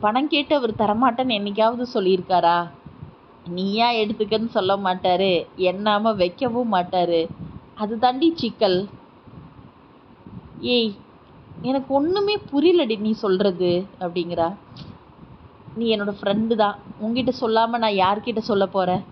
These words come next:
என்னோட பணம் தான், நான் சம்பாதிக்கிற பணம் தான். ஆனா நான் செலவு பண்ண முடியாது. இந்த வீடு என் பேர்ல தான் இருக்கு, மூணு ஃப்ளாட்டும் என் பேர்ல தான் இருக்கு, பேங்க்ல லோனும் என் பேர்ல தான் இருக்கு," அப்படின்னு சொல்லிட்டு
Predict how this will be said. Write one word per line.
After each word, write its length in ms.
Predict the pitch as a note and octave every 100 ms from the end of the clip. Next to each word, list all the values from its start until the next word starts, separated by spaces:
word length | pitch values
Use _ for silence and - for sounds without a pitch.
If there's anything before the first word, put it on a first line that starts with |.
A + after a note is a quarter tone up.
| - - -
என்னோட 380 | G#3 G#3+ C#4+ E4+
பணம் 360 | B3 A#3+ A#3 C4+
தான், 180 | A3+ F#3+ -
நான் 220 | F3 G3+ A3
சம்பாதிக்கிற 520 | G#3+ G#3+ A3 A3 A3
பணம் 340 | G#3+ A3+ F#3+
தான். 160 | F#3 F3+ - - - -
ஆனா 180 | G#3+ F#3+
நான் 300 | F#3 G3 B3 -
செலவு 240 | C4 C#4+
பண்ண 200 | D4 C#4+
முடியாது. 500 | A3+ A3+ A3 G#3 G#3 E3+ - - - -
இந்த 240 | B3 A3
வீடு 400 | G#3 A3+ C#4 D4+ C#4+
என் 220 | G3+ G#3+
பேர்ல 300 | B3+ D#4 C4+ C4+
தான் 180 | C4
இருக்கு, 280 | A3+ G3+ G#3 E3 - - - -
மூணு 260 | A3+ A#3+ B3
ஃப்ளாட்டும் 600 | B3 A#3 A3+ C4+ - C#4
என் 140 | B3 C4
பேர்ல 300 | C4+ C#4 B3
தான் 160 | B3 A3+
இருக்கு, 240 | - G3 E3+ - - F#3
பேங்க்ல 480 | F3+ F3+ G#3 A#3 A#3 G3 E3+ - G3+
லோனும் 420 | G#3 A3+ B3+ B3+
என் 200 | G3 G3
பேர்ல 300 | G#3+ G#3 G#3
தான் 160 | G#3 G3+
இருக்கு," 220 | F3 F#3+ D#3+ - - - - - -
அப்படின்னு 300 | G#3 G3+ G#3 G3+
சொல்லிட்டு 400 | F#3+ F#3+ F#3